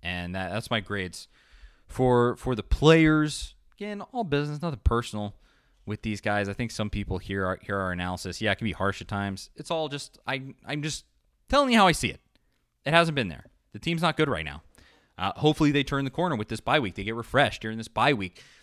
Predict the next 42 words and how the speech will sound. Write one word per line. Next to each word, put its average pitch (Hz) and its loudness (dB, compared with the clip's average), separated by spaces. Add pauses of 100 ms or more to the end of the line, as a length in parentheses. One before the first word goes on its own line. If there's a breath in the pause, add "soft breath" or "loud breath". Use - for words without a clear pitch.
(120)
They, 101 -2 (320 soft breath)
you 87 -12
know, 87 -12
they 90 -10 (180)
can 95 -8
find 135 4
a 131 4
renewed 123 2
pass - 0
rush. 80 -8 (300 soft breath)
They 113 -4
can 113 -8
find 135 -2
new 135 2
life 120 2
at 123 -6
the - -6
quarterback 117 0
position, 110 -4
whether 113 -2
that's 107 -2
with 104 -8
J 117 -2
G 131 -8
or 90 -14
somebody 127 -6 (360 soft breath)
else. 120 -4 (380 soft breath)
They, 104 -4
they 110 -6
can 113 -6
find 117 0
inspiration 113 -2
at 90 -8
the - -14
skill 156 2
positions 127 -2
on 117 -4
offense. 120 -4
They 104 -8
can 92 -12
find 104 -6
inspiration 101 -4